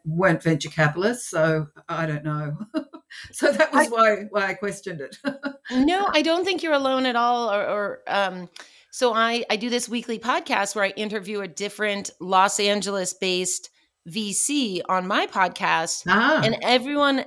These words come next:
Speaker 2: everyone has told me, "Oh, you're gonna run out of L A V Cs." Um, and I've been doing it over two years and have done something like a hundred and fifty different partners at different V C funds here in L A. And that always surprises people.
Speaker 1: Wow. Yeah. Yeah.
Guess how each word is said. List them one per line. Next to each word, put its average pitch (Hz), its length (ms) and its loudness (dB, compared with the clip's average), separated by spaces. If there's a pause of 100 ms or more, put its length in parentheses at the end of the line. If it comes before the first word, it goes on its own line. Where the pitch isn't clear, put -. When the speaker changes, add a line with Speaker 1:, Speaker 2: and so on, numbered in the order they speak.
Speaker 2:
everyone 269 380 4
has 269 180 0
told 277 260 0
me, 254 160 4
"Oh, 214 140 4
you're 220 120 2
gonna 208 160 0
run 196 180 2
out 196 200 4
of 185 120 2
L 180 200 2
A 180 140 2
V 180 180 -8
Cs." 240 480 -2 (420)
Um, 190 180 2
and 190 80 0
I've 202 140 2
been 208 160 -4
doing 196 220 -2
it 180 200 0 (140)
over 302 320 2
two 220 160 -4
years 185 560 -2
and 180 420 -6
have 196 140 -4
done 180 380 -2 (120)
something 233 380 2
like 190 160 0
a 185 40 2
hundred 180 260 0
and 175 100 -6
fifty 185 280 -6
different 175 460 -2
partners 185 480 2
at - 160 -8
different 180 400 -2
V 180 220 -8
C 190 220 -6
funds 175 300 -2
here 180 140 -2
in 170 80 2
L 165 160 2
A. 175 60 6
And 160 160 4
that 160 160 2
always 180 240 2
surprises 165 420 0
people. 135 500 -6
Speaker 1:
Wow. 165 500 2 (180)
Yeah. 170 400 -4 (160)
Yeah. 170 300 -10